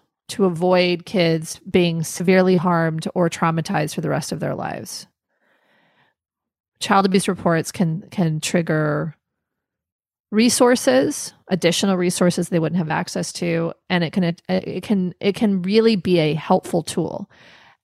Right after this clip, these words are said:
As we know, it can also be very harmful for systems to go in and to tear families apart. And I, I know that that's, that's hard to, to try to figure out where this lands. But for me,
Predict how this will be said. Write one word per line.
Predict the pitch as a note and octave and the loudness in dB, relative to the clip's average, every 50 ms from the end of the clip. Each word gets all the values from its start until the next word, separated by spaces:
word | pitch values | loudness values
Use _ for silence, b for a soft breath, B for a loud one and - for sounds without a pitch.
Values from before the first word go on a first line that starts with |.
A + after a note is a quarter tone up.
| _ - | _ 2
As | G3 A3 G#3 A#3+ | 2 4 4 4
we | C#4 C4+ | 4 4
know, | C4+ C#4 C4+ G3 D3+ | 6 6 6 6 4
it | G#2+ - | 2 0
can | - G#3 F#3+ | 0 0 2
also | - E3 E3+ F3+ - - | 2 2 0 0 0 0
be | F#3+ G3 | 0 0
very | F3+ F#3+ F3 E3+ F3 | 2 2 2 2 2
harmful | D#3+ D#3 E3+ E3+ E3 - F3+ E3+ | 2 2 0 0 2 2 0 0
for | - - F3 | 2 0 0
systems | - - D#3 - - E3+ D#3 - | 0 0 -2 -2 -2 -2 -2 -2
to | - F3 | -2 -2
go | E3 - D#3 D#3+ | 0 0 2 2
in | D#3 D#3 D#3 D#3 D#3+ - | 2 2 0 0 -2 -4
and | - - D#3+ D#3 D#3+ D#3 | -4 -4 -4 -2 -2 -4
to | - - D#3+ | -2 -4 -4
tear | - - - - D#3+ D3+ | -4 -4 -4 -2 -2 -2
families | - - D#3+ D3+ D3+ D#3 D3+ - | 0 -2 -2 0 0 -2 -2 -4
apart. | D3+ - - - D3+ D3+ C#3 C3 | -6 -4 -2 0 0 0 0 -2
And | D#3+ D#3+ | -2 -2
I, | D#3 D#3 D3+ D3+ D3+ D3 - | -2 0 -2 -2 -2 -2 0
I | - E3 D#3+ D#3+ D#3 E3 - - - | 2 2 2 2 0 -2 -6 -6 -2
know | - F#3+ F#3 G3 G3 G3 G3+ G3 | 0 4 6 6 6 6 6 6
that | E3+ F3+ - | 4 2 2
that's, | - D#3+ D#3+ - - - - - _ - | 2 2 2 0 -2 -8 -14 -14 _ -4
that's | F3+ F3+ D#3 - | -2 -2 -2 -4
hard | - - - A3 G3+ G3 G3 F#3 - | -4 2 4 4 6 6 4 2 0
to, | - F#3 E3+ E3 E3+ E3 B B B B B | 0 0 0 0 0 -4 B B B B B
to | - A3 | -6 -4
try | - - G3+ F3+ | -2 0 2 2
to | F3 | 2
figure | E3+ - G3+ F#3 F3 F#3+ E3+ | 2 2 0 0 2 2 2
out | E3+ - F3+ | 2 2 2
where | F3 E3+ | 2 2
this | E3 E3 D3+ - - | 2 0 -2 -4 -4
lands. | F3 E3 E3 D#3+ D#3 D3+ D3+ D3+ F3 F#3+ - | -2 -2 0 0 0 -2 -4 -6 -10 -12 -8
But | - - F3+ - - | -2 -2 -2 -2 -2
for | - - F#3+ | -2 -2 0
me, | F3+ F3 F3+ F#3+ F#3 F3+ F3 E3 E3 E3 D#3+ | 0 2 2 4 4 4 4 2 0 0 -2